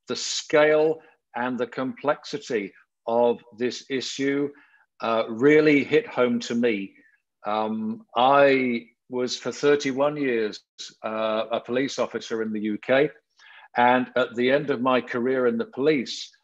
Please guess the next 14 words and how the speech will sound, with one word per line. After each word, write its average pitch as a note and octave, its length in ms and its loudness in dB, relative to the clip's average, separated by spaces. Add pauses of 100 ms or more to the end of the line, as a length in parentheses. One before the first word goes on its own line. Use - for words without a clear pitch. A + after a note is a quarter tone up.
(260)
I A#2 300 2
was A#2 480 2
a A#2 160 2
national B2 720 0
lead B2 420 0 (340)
trying D3 480 0
to C3 140 -8
tackle A#2+ 720 -2 (420)
the A#2+ 220 -2
phenomenon C3 800 -2 (220)
of A2 200 -2
the A#2 120 -2
sexual B2+ 720 -2
abuse C3 480 0